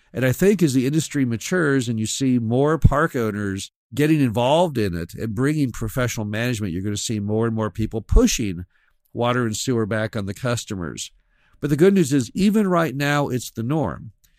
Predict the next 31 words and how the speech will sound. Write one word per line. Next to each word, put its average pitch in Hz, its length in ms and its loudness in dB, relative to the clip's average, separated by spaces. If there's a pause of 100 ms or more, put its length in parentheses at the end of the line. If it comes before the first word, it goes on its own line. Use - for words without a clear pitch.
(140)
If - 80 -20
you're 131 80 2
looking 147 260 4
at 113 80 -4
buying 123 260 0
a 139 40 -2
mobile 135 280 0
home 139 200 2
park 127 300 0
today, 123 420 0
right 98 300 -2
this 123 180 -4
second, 147 520 -4 (360)
you'll 127 140 -2
see 156 220 4
that 131 120 4
old 147 320 2
mom 143 240 0
and 123 100 -4
pop 127 280 -2
probably 131 640 0
gave 123 540 0
all 143 360 2
water 143 300 2
and 127 100 -4
sewer 123 380 0
free 143 640 0
in 110 80 -8
the 113 100 -4
lot 120 280 -2
rent. 82 280 -10